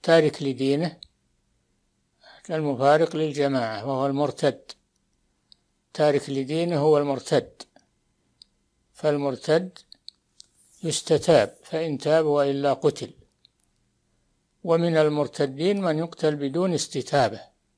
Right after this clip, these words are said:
المفارق للجماعة هذا يراد به الباغي، الباغي الذي يخرج على المسلمين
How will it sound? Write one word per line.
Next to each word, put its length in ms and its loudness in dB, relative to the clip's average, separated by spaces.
المفارق 640 6
للجماعة 880 -2
هذا 240 2
يراد 400 6
به 480 -2
الباغي، 680 2
الباغي 640 4
الذي 380 -2
يخرج 380 0
على 200 0
المسلمين 720 -4